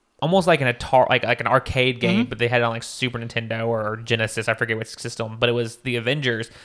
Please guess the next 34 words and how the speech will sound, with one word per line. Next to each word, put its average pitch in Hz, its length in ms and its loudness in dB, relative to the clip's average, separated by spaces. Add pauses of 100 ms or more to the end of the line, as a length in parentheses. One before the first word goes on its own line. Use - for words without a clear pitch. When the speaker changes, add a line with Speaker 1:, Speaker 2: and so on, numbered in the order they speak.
(160)
Speaker 1:
and 123 100 -4
you 123 60 0
could 123 100 -4
play 120 140 0
as 117 80 -4
Hawkeye, 117 460 0
Captain 113 260 -4
America, 113 340 -4
Iron 110 280 -2
Man, 107 320 -2
Thor. 113 200 2
You 127 120 2
could - 200 -2
pick - 280 0
one 120 200 0
of 113 60 -8
the 113 80 -6
four. 101 460 -2 (340)
I 160 80 8
remember 208 260 2
playing 131 280 -2
that 123 100 -2
as - 80 -4
a - 60 -18
child. - 600 -8 (120)
Like, 113 100 -4
Speaker 2:
Mm-hmm. 110 100 -6
Speaker 1:
th-, - 260 -14 (220)
that 156 340 4 (340)
was 147 160 2
one 143 160 0
of 135 60 -6
the 127 60 -6
games 123 320 -6